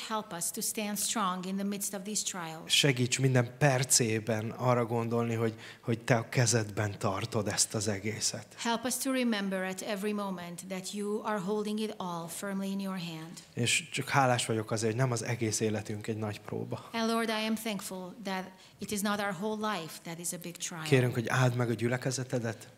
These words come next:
Speaker 1: We ask that you would bless your church.
Speaker 2: Kérlek, segíts nekünk veled járni az előttünk álló héten.
Speaker 1: That you would help us to walk with you during the week that's ahead of
Speaker 2: Jézus
Speaker 1: us.
Speaker 2: nevében.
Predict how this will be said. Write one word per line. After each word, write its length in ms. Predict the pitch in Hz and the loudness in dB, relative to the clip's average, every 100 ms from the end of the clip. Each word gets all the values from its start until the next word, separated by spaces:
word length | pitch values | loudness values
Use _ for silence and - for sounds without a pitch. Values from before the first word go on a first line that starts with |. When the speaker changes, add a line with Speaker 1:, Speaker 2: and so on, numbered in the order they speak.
| - | -2
Speaker 1:
We 200 | 233 220 | 0 2
ask 180 | 220 | 0
that 200 | - 220 | -2 -2
you 120 | 240 220 | -2 -2
would 140 | 196 | -2
bless 320 | 208 208 208 | -2 -2 -2
your 140 | 233 220 | -2 -2
church. 360 | - 214 185 | -4 -4 -6
Speaker 2:
Kérlek, 300 | 170 139 123 | 0 2 4
segíts 400 | - 143 127 123 | 4 4 2 0
nekünk 320 | 123 - 113 113 | -2 -2 -2 2
veled 320 | 123 117 110 | 4 4 2
járni 340 | 110 98 107 | 0 0 -2
az 120 | 110 110 | -2 0
előttünk 460 | 110 107 113 104 | 0 -2 -4 -2
álló 180 | 101 101 | 0 0
héten. 420 | 87 104 - 104 101 - - | 0 -2 -2 -8 -8 -18 -8
Speaker 1:
That 180 | 220 220 | -4 -2
you 120 | 240 | 0
would 160 | 226 220 | 0 -2
help 300 | 185 208 208 170 | -2 -4 -4 -6
us 60 | 165 - | -4 -4
to 60 | 214 190 185 - - | -4 -6 -6 -12 -8
walk 400 | 220 220 220 - | 0 2 2 0
with 240 | 233 - | -4 -2
you 320 | 226 185 170 170 - | -4 -4 -4 -8 -6
during 280 | 196 190 190 | -4 -2 0
the 80 | 196 | 0
week 200 | 196 180 - | -2 -4 -6
that's 220 | 175 - | -8 -6
ahead 140 | 196 | 0
of 60 | 127 | 4
Speaker 2:
Jézus 240 | 123 120 123 | 4 2 0
Speaker 1:
us. 40 | |
Speaker 2:
nevében. 480 | 120 107 101 95 | 0 0 -2 -4